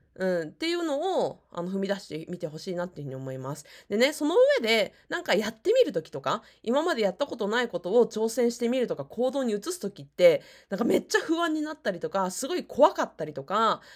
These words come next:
なんか、あの、すごい勇気がいることだと思うんですよ。で、結局それでやれないっていう人も多いと思うんですけど、その時はね、不安に感じたりとか、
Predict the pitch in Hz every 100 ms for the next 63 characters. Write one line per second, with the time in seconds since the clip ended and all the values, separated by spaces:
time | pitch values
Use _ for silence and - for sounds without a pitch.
0 | - _ 247 240 202 156 143 - - 165
1 | 160 156 151 151 143 _ - 311 254 349
2 | 359 180 147 110 - 208 247 277 - 311
3 | 202 156 - 196 269 262 160 - 127 -
4 | - _ - 381 277 - 277 320 - 302
5 | 277 269 262 233 254 277 254 175 180 151
6 | 170 226 170 165 160 139 - 165 202 170
7 | - - - 320 339 415 - - - _
8 | - 160 175 - _ _ _ 190 - 247
9 | 294 277 254 254 254 220 170 - 277 254